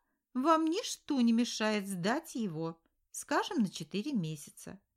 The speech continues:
Мы можем составить соглашение прямо сейчас". Она полезла в сумку, покопалась в ней нервно и выложила на стол пачку тысячных купюр. "Здесь двадцать пять тысяч",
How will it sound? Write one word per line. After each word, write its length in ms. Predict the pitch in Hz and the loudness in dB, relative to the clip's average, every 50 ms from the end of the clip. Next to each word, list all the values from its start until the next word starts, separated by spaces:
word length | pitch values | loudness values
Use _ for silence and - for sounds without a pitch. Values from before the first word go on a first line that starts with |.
| _ _ _ _ _ _ _ _ _ _ _ | _ _ _ _ _ _ _ _ _ _ _
Мы 160 | - 208 233 220 | 2 4 4 6
можем 340 | 208 214 226 208 233 208 | 6 4 2 0 -2 -2
составить 540 | 202 - 202 202 - - 220 208 202 196 - | -2 -2 -2 -2 -2 -2 0 0 0 -2 -2
соглашение 680 | - - 190 202 202 202 196 - 320 415 480 - 202 147 | -4 -4 -2 0 0 0 -2 -4 -6 -6 -4 -4 -4 -4
прямо 400 | - - - 254 320 403 440 427 | -4 -6 -6 -6 -6 -6 -8 -8
сейчас". 640 | - - 339 330 - - 269 262 254 240 - - - _ _ _ _ _ _ _ _ _ _ _ _ _ _ _ _ _ - | -6 -4 -4 -4 -4 -6 -6 -6 -6 -8 -12 -16 -20 _ _ _ _ _ _ _ _ _ _ _ _ _ _ _ _ _ -6
Она 240 | 160 165 170 170 | -4 -4 -4 -4
полезла 500 | 160 - 185 185 185 180 165 151 170 160 | -6 -6 -4 -4 -2 -2 -2 -2 -2 -4
в 60 | 151 - | -6 -6
сумку, 600 | - - 180 208 302 339 320 - 269 269 262 _ _ - _ _ _ _ | -8 -6 -6 -4 -4 -6 -8 -10 -10 -10 -10 _ _ -20 _ _ _ _
покопалась 760 | - 403 392 - 269 208 - - 143 139 127 135 160 190 - - | -6 -6 -4 -2 -4 -4 -4 -4 -6 -6 -4 -6 -8 -8 -8 -4
в 80 | - 226 | -2 0
ней 360 | 233 247 262 262 262 247 _ _ | 2 2 2 0 -4 -8 _ _
нервно 720 | - 240 254 254 226 214 208 190 190 185 185 185 190 190 - _ _ _ _ _ _ _ _ _ _ _ _ _ - | -2 2 2 4 4 2 2 2 2 2 2 0 -2 -4 -8 _ _ _ _ _ _ _ _ _ _ _ _ _ -8
и 120 | 180 160 | -6 -6
выложила 640 | 135 131 139 175 254 349 349 320 - - 294 277 262 | -6 -6 -6 -4 -2 -2 -2 -2 -2 -2 -2 -2 -2
на 180 | 233 247 240 240 | -2 -2 -2 -2
стол 340 | - - - 240 220 208 196 - _ | -4 -4 -4 -2 -2 -2 -4 -8 _
пачку 500 | - 131 135 185 262 - - - - 330 | -10 -6 -4 -4 -4 -6 -8 -8 -8 -8
тысячных 680 | 320 - 208 170 151 170 185 190 - - 202 202 202 - | -6 -4 -4 -4 -4 -4 -8 -12 -8 -6 -4 -4 -4 -6
купюр. 480 | - 247 233 - - 147 151 151 - _ _ _ _ _ _ _ _ _ _ _ _ _ _ _ _ _ _ _ _ - | -8 -12 -10 -8 -8 -8 -8 -8 -12 _ _ _ _ _ _ _ _ _ _ _ _ _ _ _ _ _ _ _ _ -6
"Здесь 400 | 190 185 190 - 240 262 247 202 | -6 -6 -2 0 2 2 2 2
двадцать 640 | 190 185 202 240 330 453 - - - 403 - - - | 0 0 2 4 4 2 2 0 -4 -4 -4 -4 -2
пять 340 | - 277 302 311 - _ _ | 0 0 0 0 -4 _ _
тысяч", 540 | - 208 185 - - - 190 - - - | 0 0 0 -2 -4 -8 -10 -10 -12 -16